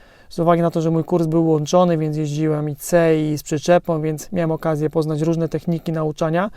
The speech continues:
Ale nie tyle, co mi chodzi o techniki nauczania, ale bardziej ważne jest podejście samego instruktora,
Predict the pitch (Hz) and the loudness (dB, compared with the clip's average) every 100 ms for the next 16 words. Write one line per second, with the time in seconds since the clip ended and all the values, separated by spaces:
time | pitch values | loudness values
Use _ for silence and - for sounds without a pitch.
0 | - - - - 208 208 220 - 285 240 | -18 -20 -20 -2 2 4 2 2 0 2
1 | 233 214 226 220 202 196 220 220 214 208 | 2 2 2 4 4 2 -2 -2 0 0
2 | 196 - 208 202 190 180 190 180 175 180 | 0 0 0 2 2 2 2 2 2 4
3 | 175 180 175 - - - 170 165 160 - | 4 0 -2 -10 -20 -10 2 4 4 -2
4 | 185 180 233 214 170 - 165 151 151 - | 0 6 6 4 -2 -2 0 0 -2 -4
5 | 160 - 160 151 170 | -8 -2 0 2 2